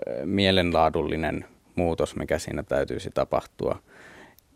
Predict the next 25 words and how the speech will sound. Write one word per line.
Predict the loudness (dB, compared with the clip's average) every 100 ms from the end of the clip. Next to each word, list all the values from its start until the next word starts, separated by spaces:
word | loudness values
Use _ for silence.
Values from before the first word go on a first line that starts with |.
| _ _ _ _ _ _ _ -20 -20 _ -12 -6
Muistaakseni | -2 0 0 -2 0 -2 2
Kalle, | 10 12 10
Iso-Kalle, | 6 4 4 4
jos | 2 0
sen, | -4 -4 -6 -8 -8
äh, | -10 -14 2
toimitusjohtajan | 6 6 4 -2 2 4 6
nimi, | 4 2 0
niin | 0
on | 0 0 -2 -2 -2
ju-, |
ju-, | 0 2
juuri | 2 2
tästä | 2 2 0
puhunut, | 0 2 2 -2 -4
että | -4 -4
koska | -4 -4 0
se | 0
on | -2 -6 -18 -20 -20 -20 -20 _
kokonaan | -2 0 4 4 4 2
se, | -2 -2 _ -12
äh, | -10 -10 -14 -18 -20 -20 -14 -12 -12 -16 -20 -20 0
ja | 2 2 -2
lähtöalusta | 0 0 2 4 8 8 6 2 -4 -4 -18 0
toinen | 4 4 4 -2